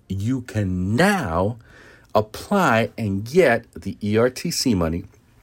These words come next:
And by the way, E R T C is not a loan. It is not a loan. It is free funds, funds you don't have to pay back,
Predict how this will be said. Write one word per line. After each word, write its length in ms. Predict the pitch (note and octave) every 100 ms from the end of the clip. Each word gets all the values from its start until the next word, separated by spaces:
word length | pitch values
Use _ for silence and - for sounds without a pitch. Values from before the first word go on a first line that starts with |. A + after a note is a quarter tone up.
| _ _ - -
And 240 | D3 B2
by 220 | G#2+ G#2+
the 120 | G#2+ G#2+
way, 300 | F#2+ G2+ C3 _ _ - - -
E 140 | E3+ C#3+
R 140 | A2+
T 160 | A2 A2+
C 420 | - - A2+ B2+ _
is 260 | C#3+ C#3 B2+
not 320 | B2+ B2 A#2
a 80 | B2+
loan. 460 | A2+ G#2 G2+ B2 B2 _ - _
It 160 | E3+ C#3+
is 220 | C3 A#2
not 480 | A#2 A#2 A2+ A#2 A#2 -
a 80 | C#3
loan. 460 | B2 G2+ G#2 A#2 -
It 320 | C#3 C#3 C3
is 240 | B2+ B2+ A#2 - - - -
free 460 | - - - B2+
funds, 560 | D3+ - B2+ A#2+ A#2+ A#2+ - -
funds 400 | - B2+ C#3+ D3 -
you 160 | G#2+ F2+ E2
don't 260 | A#2+ A#2 A2
have 280 | A#2 A2 -
to 60 |
pay 200 | G#2 F#2+
back, 360 | F2 E3+ A3+